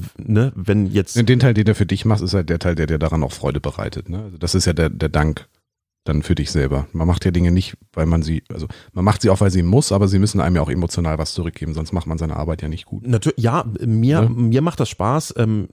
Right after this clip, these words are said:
Speaker 1: jetzt in der Option oder Position sein zu können, nicht nur aufzuschreiben in der Zeitung, was alles blöd ist, sondern jetzt auch aktiv diese Sachen angehen zu können
Speaker 2: Mhm.
Speaker 1: und zusammenzutragen, was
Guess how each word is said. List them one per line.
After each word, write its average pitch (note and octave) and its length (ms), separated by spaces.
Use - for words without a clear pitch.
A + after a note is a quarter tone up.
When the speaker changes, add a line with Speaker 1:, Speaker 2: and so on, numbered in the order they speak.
Speaker 1:
jetzt - 500
in A#2 100
der G#2 240
Option B2+ 540
oder A2 200
Position C3 520
sein G#2+ 220
zu - 100
können, G#2+ 320
nicht A#2+ 200
nur A2 360
aufzuschreiben G#2+ 680
in F#2 40
der G2 140
Zeitung, G2 340
was F#2 160
alles E2+ 240
blöd G2 300
ist, - 220
sondern G#2 360
jetzt A2 180
auch - 200
aktiv C3+ 520
diese G#2+ 180
Sachen G#2 300
angehen B2+ 540
zu - 160
können B2+ 380
Speaker 2:
Mhm. G2 60
Speaker 1:
und A#2 140
zusammenzutragen, A2+ 880
was A2+ 180